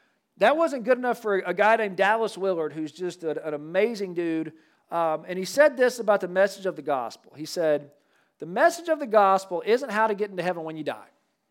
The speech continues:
It's how to get into heaven before you die."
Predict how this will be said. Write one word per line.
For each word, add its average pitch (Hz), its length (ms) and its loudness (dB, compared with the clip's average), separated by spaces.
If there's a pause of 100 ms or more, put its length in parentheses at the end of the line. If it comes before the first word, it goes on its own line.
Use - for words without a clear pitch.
(580)
It's - 120 -16
how 214 180 6
to 233 60 2
get 202 180 -4
into 170 160 -2
heaven 147 420 0 (540)
before 175 320 -6
you 113 80 -10
die." - 100 -20